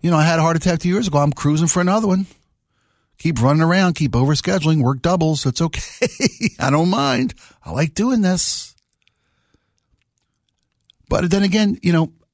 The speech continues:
I'm not on anti-anxiety meds. So, and I'm still, I still know that I should be taking better care of myself.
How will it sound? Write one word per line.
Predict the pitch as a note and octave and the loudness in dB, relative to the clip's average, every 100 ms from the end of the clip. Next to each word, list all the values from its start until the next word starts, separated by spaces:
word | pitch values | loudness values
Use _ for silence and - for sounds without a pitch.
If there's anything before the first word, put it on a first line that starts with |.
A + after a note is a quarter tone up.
| _ - | _ -2
I'm | E3+ F#3+ | 0 2
not | F#3+ | 2
on | F#3 | 2
anti-anxiety | E3+ E3+ E3+ E3+ D3+ E3+ G3 E3 | 2 0 2 2 2 0 2 2
meds. | A2 F#2+ - - - _ _ _ _ _ _ _ _ _ _ _ _ _ _ _ _ _ | 0 -2 -8 -12 -14 _ _ _ _ _ _ _ _ _ _ _ _ _ _ _ _ _
So, | - C3 B2 B2 A#2 _ _ _ _ _ _ _ _ _ | -2 0 2 2 -2 _ _ _ _ _ _ _ _ _
and | C3+ E3 | 0 2
I'm | F3 | 0
still, | - - | -2 -4
I | - D3+ | 0 -2
still | - G#3 | 0 0
know | G3+ C3 | 2 2
that | B2 | 2
I | A2+ | 2
should | - | 0
be | A#2+ | -2
taking | B2+ G#2+ G#2 | -2 -2 0
better | A2 G#2 | 0 0
care | - G#2 | 0 -2
of | |
myself. | F2 - - - - - | -2 -4 -4 -6 -12 -18